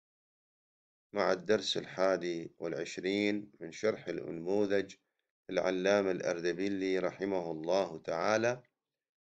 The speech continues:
واليوم نختم موضوع المنصوبات ب-، بالمستثنى. هذه الدروس تأتينا من مدرسة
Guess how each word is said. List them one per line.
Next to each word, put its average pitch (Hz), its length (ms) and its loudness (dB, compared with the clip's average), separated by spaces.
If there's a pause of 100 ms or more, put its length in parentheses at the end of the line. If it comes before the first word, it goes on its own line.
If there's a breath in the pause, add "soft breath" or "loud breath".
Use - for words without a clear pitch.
(160)
واليوم 107 1040 6 (760)
نختم 123 460 2 (460)
موضوع 98 540 4
المنصوبات 95 920 4 (840)
ب-، 107 600 0 (140)
بالمستثنى. 110 840 -2 (720)
هذه 104 360 6
الدروس 98 520 0
تأتينا 101 600 2
من 95 160 0
مدرسة 92 500 0